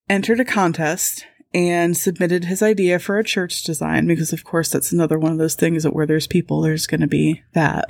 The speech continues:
There's gonna be churches. And he submitted it from Melbourne, but he won. So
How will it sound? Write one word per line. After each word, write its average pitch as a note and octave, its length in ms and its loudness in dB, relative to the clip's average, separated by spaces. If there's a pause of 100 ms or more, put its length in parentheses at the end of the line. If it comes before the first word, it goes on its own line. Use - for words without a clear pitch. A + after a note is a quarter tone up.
There's E3 180 -6
gonna D3+ 120 -2
be E3 100 0
churches. - 500 -4 (800)
And G3 500 0
he G#3 160 -2
submitted B3 400 2
it - 180 -2 (280)
from F3+ 300 -2
Melbourne, D3+ 680 -6
but E3 280 -4 (640)
he - 140 -2
won. F3+ 440 2 (1000)
So G3 540 2